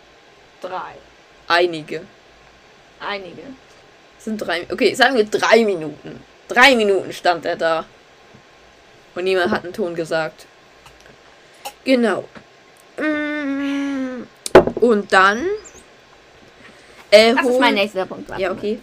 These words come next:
Speaker 2: mach erstmal deinen nächsten Punkt.
Speaker 1: Ähm, ich versuche gerade, das zu entziffern. Ah, ja, genau.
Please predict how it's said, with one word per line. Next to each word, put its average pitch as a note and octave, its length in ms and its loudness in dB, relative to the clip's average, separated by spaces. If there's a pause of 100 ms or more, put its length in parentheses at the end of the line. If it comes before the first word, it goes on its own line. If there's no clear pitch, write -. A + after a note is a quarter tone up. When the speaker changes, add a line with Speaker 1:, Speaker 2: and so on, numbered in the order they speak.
Speaker 2:
mach F#3 160 -16
erstmal - 240 -16
deinen F#3 140 -14
nächsten - 260 -18
Punkt. - 280 -10
Speaker 1:
Ähm, A3+ 1160 4 (1000)
ich - 320 -12
versuche D4+ 300 0
gerade, D4 160 8
das C4+ 140 2
zu C#4 100 -4
entziffern. F3+ 600 -6 (840)
Ah, F4 560 8
ja, B3+ 300 2
genau. D#4+ 380 -2